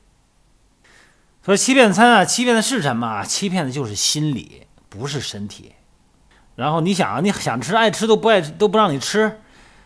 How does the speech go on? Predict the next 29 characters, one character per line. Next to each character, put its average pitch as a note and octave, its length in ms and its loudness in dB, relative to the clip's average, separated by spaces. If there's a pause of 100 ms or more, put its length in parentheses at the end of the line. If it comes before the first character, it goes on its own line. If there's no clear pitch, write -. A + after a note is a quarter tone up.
然 D#3+ 180 2
后 G#3 120 6
呢， F#3+ 140 2
你 F3 140 0
肯 D#3 180 -2
定 F#3+ 160 2
你 D#3 80 0
吃 G3 280 0
完 F3+ 220 2
以 E3+ 60 0
后 F3 160 -2
你 D3+ 100 -2
很 C#3 220 -4
愉 B2+ 80 -6
快 G3 260 2
呀， C#3+ 320 0 (240)
多 E3+ 100 -4
巴 F3+ 140 8
胺 F#3 160 6
分 G#3 140 2
泌 A3+ 180 6
了 F#3 80 6
呀。 D3 360 2
然 C3+ 160 0
后 E3 180 4
再 F3 160 2
一 D3+ 100 0
个 D3 120 0
呢， C3 260 0